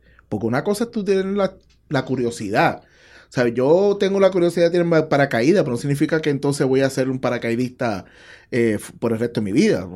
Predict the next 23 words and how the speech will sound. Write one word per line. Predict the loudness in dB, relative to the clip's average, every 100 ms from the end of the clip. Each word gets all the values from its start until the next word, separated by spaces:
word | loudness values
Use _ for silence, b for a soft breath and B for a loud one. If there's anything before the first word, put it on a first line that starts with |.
| -8
Puedo | -4
tener | -2 -2
como | -2 -2
una | 0
experiencia | -2 0 0 0 2 2
de | 4
vida. | 2 -2 -6 _ b b b b b _ -2
¿Por | 0 0 -2
qué? | -4 -4 -6
O |
sea, | -6 -4
¿qué | 2 2
f-, | 2 -6 -2
pasó | -2 0 0
en | 0
ti | -2 0
que | 0
tú, | 2 0
después | 0 -2
que | -4
te | -4
trepaste | -2 -2 -2 -4 -2
ahí, | 0 -2